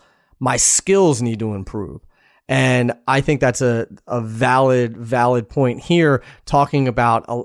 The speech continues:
you know, new gear, and everyone thinks, like, "Oh, when I get this new gear," or whatever it is,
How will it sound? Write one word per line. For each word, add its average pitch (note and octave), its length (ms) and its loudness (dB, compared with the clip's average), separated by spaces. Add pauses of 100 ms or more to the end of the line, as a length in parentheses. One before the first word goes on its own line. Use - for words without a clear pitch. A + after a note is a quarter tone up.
(160)
you B2+ 220 -8
know, A#2+ 120 -2
new C3+ 240 2
gear, C3+ 400 2
and B2 80 -2
everyone C3+ 380 0
thinks, C3+ 260 -4
like, B2+ 160 -6
"Oh, C#3+ 160 4
when C3+ 160 0
I C3+ 80 -2
get C#3+ 160 -4
this B2 140 -6
new C3 100 0
gear," B2+ 400 0
or A#2+ 180 2
whatever A#2 380 -2
it A2+ 80 -2
is, A#2+ 240 0